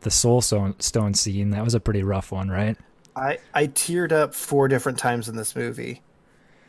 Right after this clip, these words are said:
Speaker 2: It was ridiculous.
Speaker 1: Yeah.
Speaker 2: The Soul Stone scene was rough. Um, I'm gonna be honest. Uh, I mean, I love both those characters, but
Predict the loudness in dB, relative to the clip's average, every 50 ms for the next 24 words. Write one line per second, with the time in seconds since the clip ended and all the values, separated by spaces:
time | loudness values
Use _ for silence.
0 | _ _ _ -6 -6 -4 -4 -4 -4 -4 -2 -2 -4 -4 -6 -8 -10 -6 -6 -6
1 | -6 -4 -6 -6 -6 -4 -4 -4 -4 -4 -4 -8 -12 _ _ _ -4 -2 0 0
2 | 0 0 -2 -6 -8 -10 -14 -16 -16 -18 -18 -18 -20 -20 -20 -20 -20 -20 -20 _
3 | _ _ _ _ -12 -12 -12 -12 -16 -20 -20 _ _ _ _ _ _ _ _ _
4 | _ _ -6 -6 -4 -4 -2 0 2 4 6 6 6 6 6 6 4 4 4 4
5 | 4 4 4 4 4 4 2 2 2 2 2 2 2 2 0 -2 -4 -4 -8 _
6 | _ _ _ _ _ _ _ _ _ _ _ -4 -2 0 2 2 2 0 0 -2
7 | -4 -8 -10 -12 _ _ _ -20 _ _ _ _ _ _ -20 _ -20 _ -20 _
8 | _ _ _ _ _ -6 -2 0 2 4 4 4 6 6 6 6 6 6 6 4
9 | 4 4 2 0 0 2 4 4 4 4 2 2 0 0 2 2 0 0 2 4
10 | 4 4 6 6 4 4 2 2 2 0 0 2 0 -2 -2 0 -2 0 2 2
11 | 0 0 -4 -6 -6 -4 -4 -4 -4 -4 -6